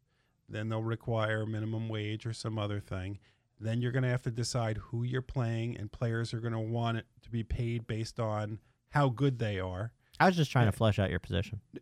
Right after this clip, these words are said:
Speaker 2: so I understood
Speaker 1: Yeah, well,
Speaker 2: the
Speaker 1: I'm, you're, you're, you're doing a good job,
Speaker 2: Yeah.
Speaker 1: I think, 'cause, 'cause, 'cause people don't understand the slippery slope
Speaker 2: I
Speaker 1: that
Speaker 2: mean,
Speaker 1: comes
Speaker 2: these are
Speaker 1: with
Speaker 2: the things
Speaker 1: this.
Speaker 2: that aren't often discussed. It's, it's easy to say, "Pay the players."
Speaker 1: Mm-hmm.
Speaker 2: Which ones? How much?
Speaker 1: Well, see, that,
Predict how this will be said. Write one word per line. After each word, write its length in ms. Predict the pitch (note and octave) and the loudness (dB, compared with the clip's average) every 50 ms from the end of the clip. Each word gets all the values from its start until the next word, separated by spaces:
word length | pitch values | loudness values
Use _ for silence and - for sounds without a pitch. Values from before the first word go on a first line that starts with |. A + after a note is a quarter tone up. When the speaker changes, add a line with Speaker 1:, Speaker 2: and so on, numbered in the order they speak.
| _ _ - | _ _ -8
Speaker 2:
so 140 | - - G#2+ | 0 4 6
I 120 | G2 G2+ G#2+ | 8 8 8
understood 240 | G#2+ G2+ D#3 G#3 | 8 8 8 10
Speaker 1:
Yeah, 60 | A3+ - | 10 12
well, 280 | G#2 D#3 E3+ E3 E3 D#3+ | 12 12 12 12 12 10
Speaker 2:
the 40 | - | 8
Speaker 1:
I'm, 60 | D3+ | 4
you're, 140 | D3 E3+ F3 | 4 4 4
you're, 240 | D#3 - D#3+ F#3 E3 C#3 C3 D3 | 4 4 4 4 4 4 0 0
you're 100 | D3 D#3 | 2 4
doing 220 | D3 E3 E3 E3 E3 | 6 6 6 6 6
a 20 | |
good 160 | D3 D#3+ D3+ | 4 4 4
job, 280 | D#3 A#3+ C4 C#4 C4 A#2 | 6 10 10 12 12 12
Speaker 2:
Yeah. 60 | D3 | 10
Speaker 1:
I 60 | C3 | 10
think, 240 | B2 A3+ B3 A#3 F#3 | 10 8 8 8 8
'cause, 160 | - D#3 C#3 | 6 4 4
'cause, 300 | - - D#3 D3 C3+ C3 - - | 4 6 6 6 6 4 0 2
'cause 280 | - E3 D3 C3 C3 - _ _ _ _ _ - | 6 6 6 6 4 0 _ _ _ _ _ -6
people 300 | - G3 G#3 F3 G3+ F#3+ | 0 0 2 2 2 4
don't 180 | E3 F#3 F3 | 4 4 4
understand 480 | F3 E3+ E3 D#3 C#3 - - D#3+ D#3 D3 | 4 4 4 2 2 2 2 0 2 2
the 40 | C3+ | 0
slippery 360 | - - E3 C#3+ C#3 D3 C#3 | 0 0 0 0 0 0 0
slope 280 | B2+ - F3 F3 F3 - | 0 2 2 4 8 10
Speaker 2:
I 40 | F3 | 12
Speaker 1:
that 40 | F3+ | 12
Speaker 2:
mean, 120 | G#3 G#3+ | 12 12
Speaker 1:
comes 160 | A#3 B3 B3 B3 | 12 12 12 10
Speaker 2:
these 100 | C#4 C4+ | 10 8
are 20 | |
Speaker 1:
with 140 | - C4 A#3 | 8 8 6
Speaker 2:
the 60 | A3 | 8
things 280 | A#3+ A3+ A3 G#3+ F3+ - | 8 8 8 6 6 6
Speaker 1:
this. 120 | F#3 E3 | 4 4
Speaker 2:
that 80 | - - | 4 6
aren't 380 | - C#3 C#3 C#3+ C#3+ C#3 C3+ - _ _ _ _ _ - | 8 10 10 10 10 8 8 4 _ _ _ _ _ 6
often 440 | C3 B2 A#2+ A2 - - A#2+ A2 A2 | 10 10 10 10 8 4 4 4 4
discussed. 500 | G2+ G2+ - - - F#2+ D#2 E2 - - | 4 2 0 0 2 2 2 0 -2 -6
It's, 120 | F#2+ - - | -8 -4 2
it's 180 | B2+ C3 - - | 2 2 2 4
easy 280 | - D3 D3 D3 D#3 D3+ | 4 4 6 6 6 6
to 60 | C#3+ | 6
say, 180 | - - A#2 A2 | 6 8 6 6
"Pay 220 | - - A#2+ A2 | 6 6 6 6
the 80 | F#2 F2+ | 6 4
players." 540 | - - G#2+ F2+ C2+ - - - - - - | 4 4 4 4 4 0 -6 -12 -16 -8 -4
Speaker 1:
Mm-hmm. 240 | C#3+ B2 A#2+ E3+ A3+ B3 - _ _ _ _ _ _ _ - | 0 0 0 0 0 -4 -6 _ _ _ _ _ _ _ 4
Speaker 2:
Which 200 | G#2+ G2+ - - | 4 4 4 4
ones? 440 | C3+ C3 - - _ - - - - _ _ _ _ _ _ | 0 0 0 -2 _ -20 -20 -20 -20 _ _ _ _ _ _
How 200 | - G2 F#2 F#2+ | 2 2 4 4
much? 460 | A2 A#2+ - - - - - - - | 4 2 0 -2 -6 -16 -12 -2 2
Speaker 1:
Well, 100 | F3 D#3+ | 2 4
see, 260 | - - G#3 E3 D3+ - - - C3+ | 6 8 6 6 6 4 -2 -6 0
that, 280 | B2+ D#3+ F3 F#3 - | 6 10 10 10 10